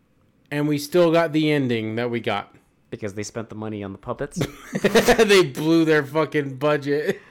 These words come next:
Speaker 2: Then everyone, like, <sighs> oh my God, a bunch of people leave.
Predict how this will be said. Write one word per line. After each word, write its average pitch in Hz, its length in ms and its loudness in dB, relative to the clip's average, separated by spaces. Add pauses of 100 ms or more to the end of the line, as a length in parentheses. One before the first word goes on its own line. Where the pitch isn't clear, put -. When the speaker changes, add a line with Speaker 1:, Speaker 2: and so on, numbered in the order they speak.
(360)
Speaker 2:
Then 196 760 8 (540)
everyone, 196 600 4 (200)
like, 151 380 0
<sighs> - 80 -10
oh - 240 -16
my 104 80 -12
God, 101 240 -2 (200)
a 151 60 -12
bunch 147 160 -2
of - 40 -14
people 156 320 0
leave. 120 500 0